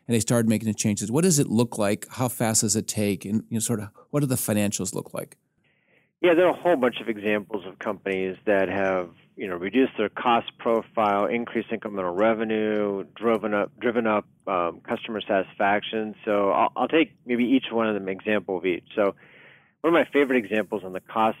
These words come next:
Speaker 2: side is Coca-Cola, um, said publicly that they reduced their average cost per interaction by eighty-five percent by moving offline B two B customers online. What does that mean? Well, it meant that before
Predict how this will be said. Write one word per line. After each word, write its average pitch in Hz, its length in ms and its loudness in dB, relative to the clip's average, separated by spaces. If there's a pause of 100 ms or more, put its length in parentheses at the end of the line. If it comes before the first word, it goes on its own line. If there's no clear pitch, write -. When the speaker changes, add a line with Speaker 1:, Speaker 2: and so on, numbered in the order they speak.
Speaker 2:
side 95 240 2
is 90 180 -4 (160)
Coca-Cola, 117 840 0 (640)
um, 85 480 -4 (400)
said 117 160 -2
publicly 117 540 0
that 95 240 2 (180)
they 117 140 6
reduced 120 420 2
their 107 160 -2
average 104 380 -2 (200)
cost 104 240 0 (100)
per - 100 -8
interaction 104 800 -4
by 104 200 2
eighty-five 143 580 4
percent 90 400 -6 (720)
by 104 120 0
moving 104 480 -2 (120)
offline 101 400 0
B 90 80 -6
two 90 80 -8
B 85 80 -8
customers 87 580 -12
online. 82 540 -10 (580)
What 120 80 -2
does 120 120 2
that 120 120 2
mean? 101 340 -2
Well, 110 120 0
it 117 60 -6
meant 151 260 2 (100)
that 113 300 0
before 143 580 2